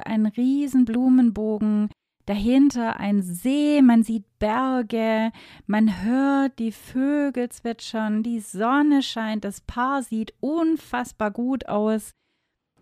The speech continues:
wunderschöne weiße Stuhlreihen, gesäumt von Blumen auf dem Boden,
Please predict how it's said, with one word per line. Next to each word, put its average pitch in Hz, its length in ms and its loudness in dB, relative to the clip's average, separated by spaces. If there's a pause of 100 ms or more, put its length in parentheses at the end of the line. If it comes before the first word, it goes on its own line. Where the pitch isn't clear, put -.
(140)
wunderschöne 247 960 4
weiße 208 500 -2
Stuhlreihen, 233 1120 -2
gesäumt 226 960 2
von 214 420 -2 (240)
Blumen 285 760 4
auf 226 280 -6
dem 220 220 -2
Boden, 220 640 0